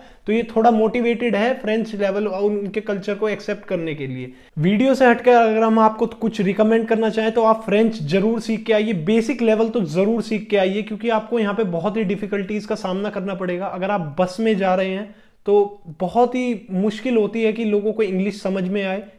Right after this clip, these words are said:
यहाँ पे बहुत कम बोली जाती है और लोग डायरेक्टली मना कर देते हैं, "नो।" और एक क्वेश्चन जो कि बहुत हमारे कमेंट सेक्शन में आता है कि यहाँ पे पार्ट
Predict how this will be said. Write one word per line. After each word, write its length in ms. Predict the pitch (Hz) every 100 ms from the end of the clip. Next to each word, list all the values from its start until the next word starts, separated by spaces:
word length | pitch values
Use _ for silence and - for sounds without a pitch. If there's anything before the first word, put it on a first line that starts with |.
| -
यहाँ 120 | 170
पे 80 | 208
बहुत 280 | 185 208 220
कम 200 | 247 240
बोली 260 | 214 208
जाती 300 | 196 180 202
है 140 | 220 - - _
और 220 | 196 180 -
लोग 460 | 208 247 277 233 -
डायरेक्टली 420 | 180 208 240 254 247
मना 260 | 220 240
कर 140 | 226 185
देते 300 | 180 175 175
हैं, 80 |
"नो।" 420 | 165 170 180 156 - -
और 320 | 175 180 170 -
एक 300 | 226 254 -
क्वेश्चन 400 | 240 233 254 240
जो 260 | 190 196 226
कि 140 | 240
बहुत 600 | 175 175 175 240 247 - 160
हमारे 440 | 180 202 214 214
कमेंट 340 | 214 202 214
सेक्शन 320 | 214 202 208 208
में 120 | 208
आता 240 | 185 196
है 100 | 202
कि 120 | 202
यहाँ 160 | 214 190
पे 100 | 202
पार्ट 300 | 196 190 185